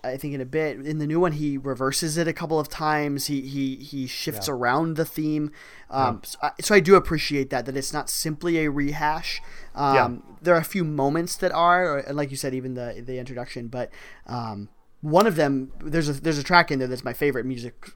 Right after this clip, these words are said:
Speaker 1: cue of the, of the entire year so far. It's just, I think it, it's amazing. But, um,
Speaker 2: Well, back to seventy-eight,
Speaker 1: Yeah,
Speaker 2: though,
Speaker 1: back to
Speaker 2: like,
Speaker 1: seventy-eight.
Speaker 2: there are so many moments, uh, where the soundtrack gives you a heads up that you should be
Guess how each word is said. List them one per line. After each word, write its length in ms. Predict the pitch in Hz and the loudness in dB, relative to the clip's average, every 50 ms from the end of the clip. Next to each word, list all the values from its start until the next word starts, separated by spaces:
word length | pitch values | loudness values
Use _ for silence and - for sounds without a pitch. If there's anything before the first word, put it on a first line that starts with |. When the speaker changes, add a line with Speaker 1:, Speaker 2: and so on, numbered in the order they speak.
| - - | -20 -16
Speaker 1:
cue 260 | - - 151 139 127 113 | -10 -4 -2 -2 -2 -2
of 120 | 110 104 | -4 -6
the, 120 | 117 107 90 | -6 -8 -6
of 120 | 76 117 | -6 -8
the 100 | 113 107 | -8 -10
entire 300 | 104 101 - 120 104 92 | -10 -10 -8 -8 -6 -6
year 340 | 87 101 104 104 98 87 92 | -8 -10 -10 -10 -10 -10 -10
so 160 | - - 104 | -10 -10 -10
far. 240 | 104 - 95 67 - | -10 -8 -8 -8 -8
It's 160 | 85 107 - | -8 -10 -12
just, 320 | - - 117 104 - - - - | -12 -12 -10 -10 -12 -12 -12 -12
I 60 | 123 | -10
think 160 | 123 117 107 | -10 -10 -12
it, 40 | 87 - - _ - - - _ - | -12 -16 -20 _ -20 -20 -20 _ -20
it's 160 | - 98 - - | -18 -16 -12 -12
amazing. 380 | 107 107 107 107 - 87 104 - | -10 -10 -12 -12 -14 -14 -12 -8
But, 200 | 120 110 - - - - - - - - - | -8 -8 -8 -10 -14 -18 -18 -18 -18 -14 -8
um, 520 | - 135 131 127 127 120 117 113 110 110 - _ - _ - _ _ _ - | -4 -2 0 0 -2 -2 -4 -6 -10 -12 -14 _ -20 _ -20 _ _ _ -2
Speaker 2:
Well, 80 | 170 | 4
back 160 | 135 190 202 | 4 4 4
to 80 | - 214 | 4 2
seventy-eight, 400 | - - 196 165 156 143 139 139 | 2 2 2 4 4 6 8 10
Speaker 1:
Yeah, 140 | 143 151 - | 10 10 8
Speaker 2:
though, 200 | - 131 117 110 | 6 4 4 4
Speaker 1:
back 40 | 110 | 4
to 60 | 110 120 | 4 6
Speaker 2:
like, 120 | 123 123 123 | 6 6 6
Speaker 1:
seventy-eight. 60 | 127 | 6
Speaker 2:
there 120 | 147 156 | 6 6
are 100 | 165 151 | 8 6
so 480 | 139 - - - - - 170 170 180 185 | 4 2 0 -2 2 4 4 6 6 4
many 240 | 180 175 165 160 151 | 4 4 4 4 4
moments, 720 | 143 135 135 139 139 139 135 131 123 117 - - - - _ _ - | 4 4 4 4 4 4 2 2 0 -2 -4 -6 -8 -10 _ _ -2
uh, 240 | 147 127 123 120 127 | 2 2 4 4 4
where 140 | 123 127 117 | 2 0 0
the 80 | 120 | -2
soundtrack 800 | 110 - 143 131 131 123 - - 127 120 117 113 104 - - - - _ - | -2 0 2 2 2 0 0 2 4 6 6 4 2 -2 -12 -20 -18 _ -6
gives 260 | 120 110 127 127 123 120 | 0 0 2 2 2 0
you 100 | 120 110 | 0 0
a 60 | 98 | -2
heads 360 | 87 - 123 127 123 107 101 | -2 0 0 0 0 0 0
up 260 | 113 117 - - - | 0 0 -2 -4 -4
that 220 | - 117 110 - - - | -6 -4 -4 -6 -6 -10
you 160 | 139 110 104 | -10 -8 -8
should 300 | 104 - - 113 104 98 - _ _ - | -8 -6 -6 -8 -8 -10 -16 _ _ -8
be 320 | 123 107 101 98 98 98 | -6 -6 -4 -6 -8 -8